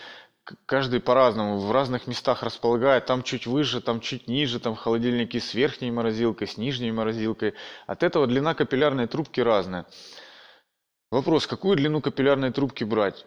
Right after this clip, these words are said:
Ну, можно взять несколько, например, вариантов. Взять один короткий и один длинный. Например, смотрите, если длина капиллярной трубки больше,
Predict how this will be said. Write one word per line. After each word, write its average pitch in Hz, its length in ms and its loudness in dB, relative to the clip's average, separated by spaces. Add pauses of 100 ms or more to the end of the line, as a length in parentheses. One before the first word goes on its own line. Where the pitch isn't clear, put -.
(180)
Ну, 95 80 -10
можно 123 260 -2
взять 147 240 2
несколько, 180 460 0
например, 104 320 -2
вариантов. 98 500 -2
Взять 151 240 0
один 139 240 0
короткий 107 560 0 (280)
и 190 160 0
один 135 300 4
длинный. 107 500 -2 (380)
Например, 170 400 0
смотрите, 165 480 0
если 139 320 2
длина 135 320 0
капиллярной 131 540 2
трубки - 340 -2
больше, 107 560 0